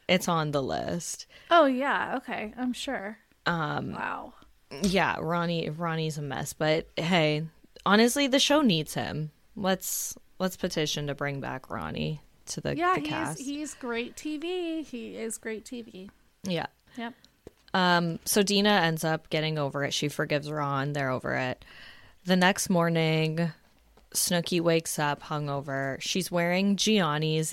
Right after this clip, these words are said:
Speaker 1: A T M business t-shirt here. Did you notice that?
Speaker 2: No, I wasn't paying attention to that.
Speaker 1: Her shirt said, like, J N L Fast
Speaker 2: What's
Speaker 1: Cash.
Speaker 2: A T M?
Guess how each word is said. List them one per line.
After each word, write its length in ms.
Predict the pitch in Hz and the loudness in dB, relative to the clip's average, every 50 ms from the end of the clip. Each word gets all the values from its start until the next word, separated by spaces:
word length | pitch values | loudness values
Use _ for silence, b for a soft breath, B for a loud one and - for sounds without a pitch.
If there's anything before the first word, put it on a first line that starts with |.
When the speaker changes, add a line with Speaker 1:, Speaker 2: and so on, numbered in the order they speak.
| - - | -4 -2
Speaker 1:
A 160 | 160 151 151 | -2 -2 -2
T 260 | 147 - - 175 165 156 | -2 -4 -4 -2 -2 -2
M 280 | 147 139 139 147 156 151 | -2 -2 -2 -4 -4 -2
business 800 | 160 160 160 160 170 165 165 165 170 165 - - - - - - - | -2 -4 -4 -4 -4 -4 -2 -2 -2 -2 -4 -4 -6 -6 -8 -8 -8
t-shirt 560 | - - 185 175 180 - - 190 190 190 - | -6 -4 -4 -4 -4 -4 -4 -4 -4 -4 -4
here. 320 | - 202 196 190 190 196 202 | -4 -4 -4 -4 -4 -6 -6
Did 180 | - 185 170 | -8 -10 -8
you 120 | 170 165 165 | -8 -6 -6
notice 340 | 156 143 143 143 151 160 - | -6 -6 -6 -8 -8 -10 -10
that? 380 | - 160 156 156 165 170 - _ b b b b b b b b | -8 -8 -6 -6 -6 -8 -10 _ b b b b b b b b
Speaker 2:
No, 440 | 254 240 240 247 254 247 247 240 240 | 0 2 4 4 4 4 4 4 4
I 140 | 240 240 247 | 4 4 2
wasn't 380 | 226 247 247 240 240 240 226 226 | 0 0 -2 -2 -2 -6 -6 -6
paying 160 | 233 226 220 | -6 -6 -8
attention 420 | 214 - 240 226 220 - 240 226 220 | -8 -6 -6 -6 -6 -6 -6 -6 -6
to 100 | - 220 | -6 -4
that. 340 | 220 220 214 220 220 220 - | -4 -2 -2 -2 -4 -4 -2
Speaker 1:
Her 140 | - 202 185 | -2 -2 0
shirt 300 | - - 175 165 - - | 0 0 0 -2 -2 -2
said, 240 | - 165 160 156 | -2 0 0 0
like, 280 | 160 160 156 156 151 - - 160 147 | 2 2 2 0 0 -4 -8 -8 -2
J 300 | - - 165 156 151 147 | 0 4 4 4 4 4
N 200 | 143 139 147 151 | 2 0 0 -2
L 480 | - - 143 135 135 139 139 143 151 - _ _ _ _ _ _ _ _ | -2 -2 -2 -2 -2 -2 -2 -4 -4 -6 _ _ _ _ _ _ _ _
Fast 460 | - - - 247 160 147 143 147 - - | -16 -4 2 4 4 4 4 2 -2 0
Speaker 2:
What's 80 | 262 | 0
Speaker 1:
Cash. 240 | 214 165 165 165 180 | 2 2 2 0 0
Speaker 2:
A 20 | 180 | -2
T 200 | - 240 240 240 | -2 -2 0 0
M? 500 | 247 269 254 220 190 185 190 202 214 | 0 0 0 -2 -4 -6 -8 -12 -12